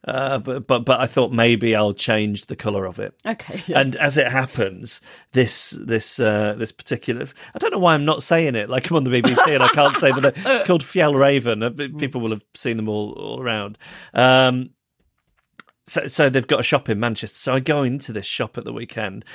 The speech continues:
Speaker 1: and they've got a wall of these rucksacks. So I'm kind of looking at them and having a think. And then the guy comes over to me and he says, uh, "Oh, we're doing fifteen percent off
Speaker 2: Oh.
Speaker 1: today."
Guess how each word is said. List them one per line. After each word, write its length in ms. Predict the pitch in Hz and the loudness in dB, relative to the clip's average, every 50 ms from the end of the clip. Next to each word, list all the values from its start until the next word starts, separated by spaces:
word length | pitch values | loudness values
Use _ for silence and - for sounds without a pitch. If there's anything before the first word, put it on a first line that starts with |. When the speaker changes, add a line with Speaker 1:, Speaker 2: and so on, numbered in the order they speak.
| - - - | -20 -16 -8
Speaker 1:
and 120 | - 123 127 | -4 0 0
they've 120 | 127 117 | 0 2
got 160 | - 139 - | 0 -2 -2
a 40 | 135 | 0
wall 600 | 113 110 107 104 104 127 135 135 127 123 117 110 | -2 -2 -2 0 4 6 6 6 6 6 4 2
of 100 | 104 92 | 0 -2
these 300 | 107 107 104 104 95 104 | -2 -4 -4 -4 -4 -4
rucksacks. 580 | 113 110 - - - - - 110 95 - - - | -6 -6 -6 -6 -10 -8 -8 -8 -10 -10 -12 -8
So 60 | - 127 | -8 -6
I'm 80 | 123 | -6
kind 200 | 110 - 143 135 | -4 -4 -2 -2
of 80 | 123 113 | -2 0
looking 360 | 113 120 117 - - 123 107 | 0 -2 -2 -2 -6 -6 -4
at 140 | 107 101 95 | -4 -6 -6
them 120 | 110 107 | -6 -8
and 100 | 107 107 | -8 -6
having 240 | 101 110 104 110 104 | -6 -6 -6 -6 -8
a 40 | 101 | -10
think. 420 | - - 117 107 98 98 95 - _ - - - - - - | -8 -6 -6 -6 -6 -8 -12 -16 _ -20 -20 -20 -20 -14 -4
And 120 | - 120 120 | 0 2 4
then 160 | 127 127 127 | 4 4 4
the 80 | 123 | 2
guy 300 | 110 110 131 123 135 139 | 4 4 4 4 6 4
comes 320 | 123 - - 123 117 110 117 | 2 0 -2 -2 -2 2 2
over 240 | 117 117 117 110 107 | 4 2 4 2 -2
to 240 | - - 113 104 | -4 -4 -6 -6
me 240 | 101 110 110 113 113 _ _ - - - - _ - | -6 -6 -8 -8 -8 _ _ -20 -20 -20 -20 _ -8
and 100 | - 117 | -4 -4
he 60 | 113 | -2
says, 420 | 113 - - 120 110 113 110 - | -2 0 2 4 4 4 4 2
uh, 160 | 127 117 117 117 | 2 2 2 2
"Oh, 160 | - 139 156 202 | 0 0 0 0
we're 120 | 226 226 | 0 0
doing 220 | - 131 131 143 | 0 0 -2 -2
fifteen 420 | 139 - 143 - - - 170 190 196 | -2 -6 -10 -10 -4 -2 -2 -2 -2
percent 360 | - 202 - 190 190 247 - | -4 -4 0 0 0 0 0
off 420 | - 175 190 - - - - - _ _ _ - | -2 -2 -2 -2 -4 -10 -12 -14 _ _ _ -12
Speaker 2:
Oh. 320 | 131 135 208 269 147 139 _ _ _ _ _ _ - | -10 -8 -8 -8 -8 -10 _ _ _ _ _ _ -6
Speaker 1:
today." 460 | - - 143 147 120 113 135 185 202 | -2 0 4 4 6 6 6 2 0